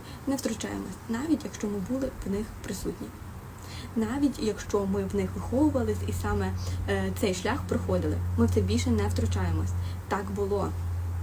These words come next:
Але ми не думаємо, е, про це кожного дня, ми не проклинаємо їх,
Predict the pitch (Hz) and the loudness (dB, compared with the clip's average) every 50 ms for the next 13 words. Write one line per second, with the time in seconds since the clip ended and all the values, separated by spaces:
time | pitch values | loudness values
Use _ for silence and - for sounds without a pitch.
0 | - - - - - 214 214 220 226 226 233 233 226 190 202 226 254 254 240 220 | -4 -4 -6 0 4 6 6 8 8 10 10 10 8 8 8 8 8 8 6 4
1 | 208 208 202 196 - - - - - - 202 196 196 - 202 226 - - 214 208 | 4 2 0 0 0 -4 -6 -4 -2 -2 0 0 0 0 -2 -2 0 0 0 2
2 | 202 196 190 - - - - - - - - - - - 220 226 - 226 214 202 | 0 0 -2 -4 -6 -6 -6 -6 -6 -4 -4 0 2 4 4 4 4 4 2 2
3 | 196 185 185 196 190 196 226 226 214 202 208 202 - 156 - - 208 202 202 196 | 2 2 2 2 2 2 2 2 4 4 4 2 2 0 2 2 2 2 2 0
4 | 208 233 262 254 226 208 196 190 190 190 | 0 2 2 2 2 2 0 -2 -4 -6